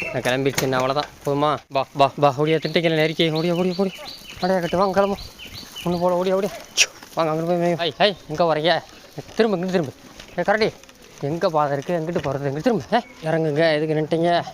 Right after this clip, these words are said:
இறங்க, புதுசா போற மாதிரியே பாப்பீங்க. இறங்கு. ஏ, விரும்பாண்டி, வழியை விடுறா. போட்டும்டா. இருக்கிறாலாம் வழியை மாதிரி செஞ்சுக்கிறீங்க. இறங்குடா, இறங்கு. ஆ, அதான் நான் பார்த்தேன். என்னடா உருண்டு கொடுக்காம இருக்கேன்? கரை வந்தாலும் உருண்டு கொடுக்க ஸ்பெஷலிஸ்ட். அவ்வளோதானா?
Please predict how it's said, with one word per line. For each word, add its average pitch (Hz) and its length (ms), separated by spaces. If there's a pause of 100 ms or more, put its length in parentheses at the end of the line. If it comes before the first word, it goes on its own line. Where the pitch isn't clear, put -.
(140)
இறங்க, 147 260
புதுசா 160 360
போற 147 180
மாதிரியே 151 240 (180)
பாப்பீங்க. 143 340 (680)
இறங்கு. 208 200 (1400)
ஏ, 180 40 (140)
விரும்பாண்டி, 214 360 (140)
வழியை 196 300
விடுறா. 156 340 (460)
போட்டும்டா. 175 360 (540)
இருக்கிறாலாம் 175 440
வழியை 160 200
மாதிரி 160 140
செஞ்சுக்கிறீங்க. 135 380
இறங்குடா, 185 280
இறங்கு. 208 160 (500)
ஆ, 143 40 (300)
அதான் 147 200
நான் 160 140
பார்த்தேன். 143 320
என்னடா 156 280 (180)
உருண்டு 156 200
கொடுக்காம 151 320
இருக்கேன்? - 180 (440)
கரை 160 280
வந்தாலும் 180 360
உருண்டு 180 160
கொடுக்க 156 180
ஸ்பெஷலிஸ்ட். - 400 (400)
அவ்வளோதானா? 151 380